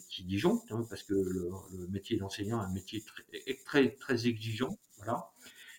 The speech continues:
Et, euh, j'ai pris, euh, des enseignants qui étaient dans une situation, euh, psychologique, euh, très, très, euh, très, très, euh, grave. Et c'est des, des, des,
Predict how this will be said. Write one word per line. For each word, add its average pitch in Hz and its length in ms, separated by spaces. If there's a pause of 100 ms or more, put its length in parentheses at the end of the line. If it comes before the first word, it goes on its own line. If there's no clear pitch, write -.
(140)
Et, 127 160
euh, 101 320
j'ai 107 320
pris, 127 380
euh, 92 160
des 98 220
enseignants 127 440
qui 127 100
étaient 120 300
dans 101 160
une 107 220
situation, 113 760
euh, 92 200 (640)
psychologique, 120 720
euh, 98 260 (340)
très, 113 280
très, 110 340
euh, 92 440
très, 107 200
très, 104 380
euh, 98 60 (240)
grave. 151 420 (220)
Et 120 60
c'est 120 140
des, 113 280
des, 107 240
des, 104 160